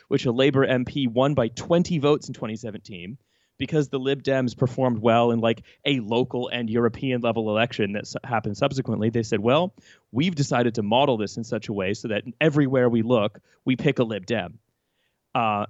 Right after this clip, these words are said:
and so the, um, the, uh, Labour candidate in Kensington and Chelsea, where Grenfell happened, by the way, ended up losing by a hundred and fifty votes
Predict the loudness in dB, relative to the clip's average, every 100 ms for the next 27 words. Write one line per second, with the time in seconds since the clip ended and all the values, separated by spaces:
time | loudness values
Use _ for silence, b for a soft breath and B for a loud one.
0 | -2 -2 -2 0 2 4 2 -2 _ _
1 | _ _ _ _ -6 0 2 4 2 2
2 | -2 -4 _ _ -4 -2 0 -4 -8 -20
3 | _ -2 -2 -4 -2 2 4 4 2 -2
4 | -2 0 0 -2 -2 -2 -2 0 -2 4
5 | 4 4 2 4 4 4 2 2 2 0
6 | -4 -8 -6 -6 -6 -6 -6 -6 -8 b
7 | b b 0 2 2 2 4 4 4 2
8 | 0 0 -2 0 0 0 -2 -2 0 2
9 | 2 2 -4